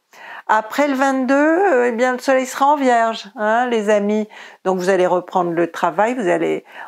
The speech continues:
on va vous demander d'être productif, hein. Et bon, être productif, ça veut dire quoi ? C'est-à-dire, <laughs> ça veut dire ramener de l'argent à votre entreprise, à la, euh, la vôtre, hein, ou,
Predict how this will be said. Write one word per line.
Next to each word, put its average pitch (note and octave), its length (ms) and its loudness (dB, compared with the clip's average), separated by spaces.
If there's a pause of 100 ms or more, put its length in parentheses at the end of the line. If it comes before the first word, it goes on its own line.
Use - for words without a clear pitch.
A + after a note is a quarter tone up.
on E3+ 120 0
va A3+ 220 2
vous A#3 160 -2
demander F#3 400 0
d'être G3+ 500 -2
productif, - 920 -6
hein. G3 320 2
Et D3+ 520 -2
bon, B2+ 300 -8
être D#3 300 -4
productif, D#3 720 -6
ça C#3+ 160 -4
veut C3+ 120 -4
dire - 280 -8
quoi ? B3 220 2 (360)
C'est-à-dire, D#3 440 -2
<laughs> - 40 -20
ça - 540 -6
veut C#3 80 -2
dire F#3+ 140 2
ramener F#3+ 440 0
de F3 80 0
l'argent G3+ 520 2
à F#3+ 200 2
votre F#3 300 0
entreprise, G#3+ 840 -2
à D#3+ 120 4
la, D3 180 -2 (400)
euh, A#2+ 380 2
la C#3+ 160 -2
vôtre, G3+ 580 -2
hein, F#3 380 2
ou, F#3 400 2